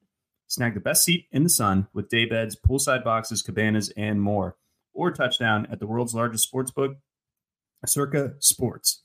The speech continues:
for the Big Game Bash. Three stories of football glory featuring a seventy-eight million pixel screen.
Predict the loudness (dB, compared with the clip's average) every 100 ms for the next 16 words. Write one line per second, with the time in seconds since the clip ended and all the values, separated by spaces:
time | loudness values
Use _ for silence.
0 | -2 0 2 0 0 2 2 2 4 0
1 | 0 -8 _ _ 0 2 2 0 0 -2
2 | -2 -2 0 -2 0 0 0 2 -2 2
3 | 2 2 0 0 0 2 2 2 2 0
4 | 0 0 4 2 2 0 0 -4 -4 -8
5 | -2 2 2 0